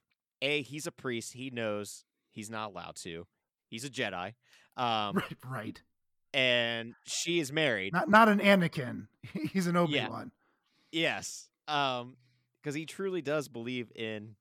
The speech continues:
Speaker 1: his faith, and she clearly is not happy with her husband, but has eyes for the priest,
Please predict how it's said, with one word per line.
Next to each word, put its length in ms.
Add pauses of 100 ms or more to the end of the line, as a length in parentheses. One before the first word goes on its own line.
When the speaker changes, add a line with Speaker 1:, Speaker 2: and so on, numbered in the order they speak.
(120)
Speaker 1:
his 200
faith, 340 (160)
and 380 (680)
she 340
clearly 680
is 140
not 220 (160)
happy 280
with 220 (160)
her 160
husband, 540 (360)
but 120
has 360
eyes 460
for 460 (420)
the 60
priest, 400